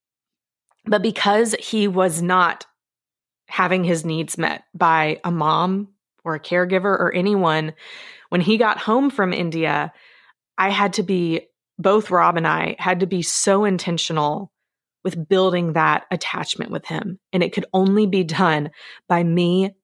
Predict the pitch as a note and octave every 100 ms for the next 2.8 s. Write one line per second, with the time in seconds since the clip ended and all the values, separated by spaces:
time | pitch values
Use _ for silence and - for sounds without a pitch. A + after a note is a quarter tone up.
0 | F#3+ F#3+ E3+ D#3+ D#3+ - D#3 E3 D#3 D3+
1 | D3+ _ _ - E3 D#3 D3 D#3 _ -
2 | D#3 - F#3+ _ _ _ _ _